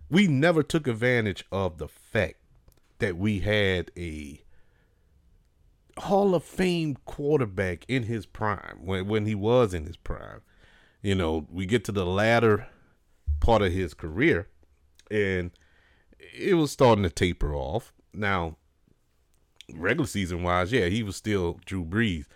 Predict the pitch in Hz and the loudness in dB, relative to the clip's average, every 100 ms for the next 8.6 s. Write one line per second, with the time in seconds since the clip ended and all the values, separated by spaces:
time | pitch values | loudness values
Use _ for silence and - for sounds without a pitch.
0 | - - - 87 101 98 - 101 92 110 | -20 -20 -6 -4 -2 -4 -10 -20 -8 -4
1 | 127 120 101 104 90 175 196 185 160 - | -2 -2 -2 -2 -2 0 0 2 0 -2
2 | - 113 95 - 131 104 78 73 - - | -6 -6 -6 -2 0 0 -2 -6 -12 -20
3 | _ _ _ _ _ _ 87 101 101 87 | _ _ _ _ _ _ 0 2 4 2
4 | 101 110 95 85 87 78 80 73 73 - | 2 2 0 -2 -4 -4 -6 -8 -8 -2
5 | 98 95 69 52 50 - - _ _ _ | 2 2 0 -4 -6 -10 -18 _ _ _
6 | 139 - - - - - - 165 139 160 | -8 -6 -6 -2 -2 0 -2 -2 0 -2
7 | - - - - 127 123 123 123 120 120 | -2 -20 -20 -4 2 4 6 4 2 -2
8 | 123 117 113 104 110 | -4 -2 0 0 0